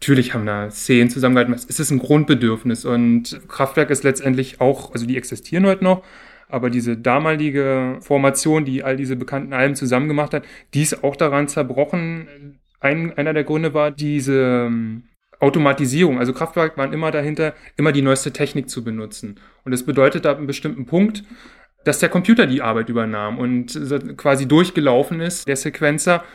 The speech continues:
und man selbst nicht mehr so viel zu tun hatte. Und, äh, einzelne Bandmitglieder, die dann ausgestiegen sind, er-, erzählen dann auch, dass es, die Menschlichkeit ging plötzlich flöten. Also irgendwie ist das, was man letztendlich angestrebt hat, als es dann tatsächliche Realität wurde,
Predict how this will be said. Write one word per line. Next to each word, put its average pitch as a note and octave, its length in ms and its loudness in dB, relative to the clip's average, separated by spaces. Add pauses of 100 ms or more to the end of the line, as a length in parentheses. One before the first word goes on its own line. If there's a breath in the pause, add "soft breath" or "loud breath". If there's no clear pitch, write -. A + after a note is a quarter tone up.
(300 loud breath)
und D#3+ 160 0
man C#3+ 140 2
selbst C#3 300 2
nicht - 160 -4
mehr D#3 120 -2
so D3 100 -4
viel D#3+ 200 -4
zu - 140 -8
tun G3 360 0
hatte. A#2+ 320 -4
Und, B2 520 -4
äh, C3 240 -2
einzelne C3+ 540 -6
Bandmitglieder, D3 560 -2
die B2+ 100 -8
dann B2 140 -4
ausgestiegen D3 580 -6
sind, D#3 220 -6
er-, - 180 -10
erzählen D#3 380 0
dann C3+ 120 2
auch, A#2 200 -2
dass C3+ 180 -8
es, C#3 240 -10 (220)
die B2+ 160 0
Menschlichkeit D3 680 -2
ging A#2+ 180 0
plötzlich A#2+ 420 -4
flöten. A#2 500 -2 (300 loud breath)
Also C3 200 0
irgendwie D#3 360 0
ist C#3+ 180 -2
das, F3+ 180 2
was E3+ 120 4
man D#3 180 0
letztendlich D3 380 -2
angestrebt C#3+ 640 0
hat, F3 200 -2 (520 loud breath)
als C#3 160 0
es D3 100 -4
dann B2+ 540 0 (260)
tatsächliche D#3+ 560 0
Realität C#3+ 640 0
wurde, D#3+ 340 0